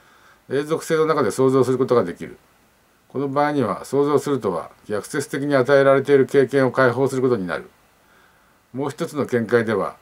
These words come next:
出現に立ち会うことだ。この場合には、創造とは侵入であり、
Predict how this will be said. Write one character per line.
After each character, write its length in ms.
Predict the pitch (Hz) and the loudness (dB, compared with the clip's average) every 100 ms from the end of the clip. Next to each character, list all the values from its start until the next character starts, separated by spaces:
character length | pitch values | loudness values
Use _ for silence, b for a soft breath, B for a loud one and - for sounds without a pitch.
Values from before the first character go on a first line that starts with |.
| _ _ _ _ | _ _ _ _
出 220 | - 143 | -16 -2
現 140 | 156 156 | 0 2
に 80 | |
立 200 | 143 135 | 2 0
ち 100 | - | 2
会 60 | 160 | 2
う 20 | |
こ 80 | 113 | 2
と 80 | 90 | -6
だ。 140 | - - _ _ _ _ _ b b b b | -10 -18 _ _ _ _ _ b b b b
こ 100 | - | -8
の 120 | 139 147 | -6 -2
場 160 | 147 | 2
合 80 | 147 | 2
に 100 | 147 | 2
は、 200 | 120 90 | 0 -2
創 220 | - 143 | -2 0
造 180 | 147 156 | 2 2
と 100 | 160 | 4
は 80 | 107 | 2
侵 220 | - 131 | 2 2
入 160 | 135 127 | 2 4
で 140 | 127 | 4
あ 60 | 113 | 4
り、 200 | 80 | -2